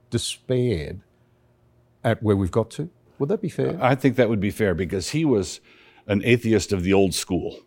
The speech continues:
Speaker 1: Yeah.
Speaker 2: right? Um, and some of the newer breed are, are atheists that, um, that I think are just going with the current zeitgeist of a power play.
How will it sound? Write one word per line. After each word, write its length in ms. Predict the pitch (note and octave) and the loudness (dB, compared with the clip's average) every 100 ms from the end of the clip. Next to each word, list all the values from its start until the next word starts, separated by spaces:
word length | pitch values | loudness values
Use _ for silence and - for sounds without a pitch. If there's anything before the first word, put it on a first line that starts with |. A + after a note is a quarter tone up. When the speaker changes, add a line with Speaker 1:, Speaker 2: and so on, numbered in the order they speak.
| _ | _
Speaker 1:
Yeah. 120 | A2 F#2+ - _ | -20 -20 -20 _
Speaker 2:
right? 220 | E2+ E2+ - - _ | -2 -2 -8 -20 _
Um, 400 | G#2+ F#2+ E2 C2+ - _ _ _ - | 2 4 2 -2 -14 _ _ _ 0
and 500 | G#2+ G2 F#2 E2 - - | 4 4 2 -2 -10 0
some 220 | D3+ D#3 | 2 4
of 60 | |
the 80 | G2 | 4
newer 320 | F#2 A#2 F#2+ | 4 4 4
breed 500 | D#2 F#2+ E2+ D2+ E2+ - _ _ - | 4 2 2 -2 -8 -16 _ _ 2
are, 400 | F2+ E2 E2+ - _ _ _ F#2+ | 4 4 -2 -10 _ _ _ 0
are 180 | F#2+ | 2
atheists 720 | A2 G#2+ F#2 F2+ D#2 - - F2+ | 4 2 4 2 0 -6 -8 0
that, 320 | F#2 D2+ - _ _ _ _ - - | 2 2 -6 _ _ _ _ -18 -10
um, 380 | G#2+ F#2 C#2 - _ _ _ - | -6 -6 -8 -18 _ _ _ 0
that 180 | F#2+ G2+ | 2 2
I 100 | F2+ | 2
think 240 | A2 - | 0 2
are 180 | F2+ D#2+ | 2 2
just 360 | D2 F#2 - _ _ _ - F2+ | 0 -2 -2 _ _ _ -12 2
going 360 | G#2 G#2+ G2+ | 4 4 2
with 220 | F2 E2 | 0 -4
the 60 | E2 | -10
current 340 | - A2 D#2+ E2 | -4 -2 -2 -2
zeitgeist 800 | F#2 G2+ - D#2+ C2 - - - | 0 0 0 -6 -6 -10 -14 -4
of 400 | F2+ D#2 - _ _ _ _ _ _ | -2 -2 -8 _ _ _ _ _ _
a 80 | F2+ | -4
power 320 | - A2+ E2 | 2 4 4
play. 360 | - D#2 - | 0 -4 -6